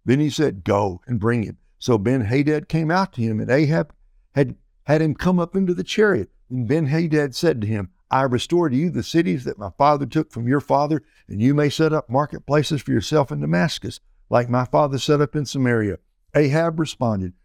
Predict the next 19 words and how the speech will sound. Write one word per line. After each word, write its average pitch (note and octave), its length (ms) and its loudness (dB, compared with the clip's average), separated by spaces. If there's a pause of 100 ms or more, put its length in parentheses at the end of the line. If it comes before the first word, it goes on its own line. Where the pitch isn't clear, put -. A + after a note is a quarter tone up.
(160)
"On A2+ 140 4
the G#2 100 4
basis C#3+ 480 0
of C#3+ 100 -2
this D3 140 0
treaty, F3+ 440 -2 (120)
I C3 220 0
release C#3 500 0
you." F#2+ 160 -8 (240)
So A#2+ 200 2
he G#2+ 60 4
made C3+ 240 2
a D#3 60 2
treaty F#3+ 400 -2
with A#2 200 -2
him D3+ 200 -4 (460)
and C3 480 -2 (440)
released A2+ 460 0
him. E2+ 120 -20